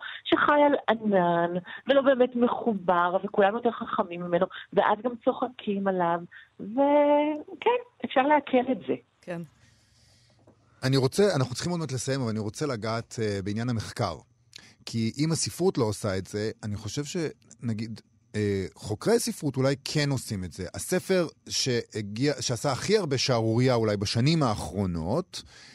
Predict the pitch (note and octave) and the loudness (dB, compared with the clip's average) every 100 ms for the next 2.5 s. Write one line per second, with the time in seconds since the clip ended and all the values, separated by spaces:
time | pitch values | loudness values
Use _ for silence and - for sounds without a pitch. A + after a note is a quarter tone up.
0 | - A2 G#2+ G2+ A2 A2+ - B2 C3+ - | -6 0 0 0 0 -2 0 -2 -2 -6
1 | - F#2 C3 D#3+ C3+ B2 B2 A#2 G#2+ - | -10 -4 -2 -2 0 0 0 0 -2 -6
2 | - F#2 F2 A#2 | -6 -4 -4 -4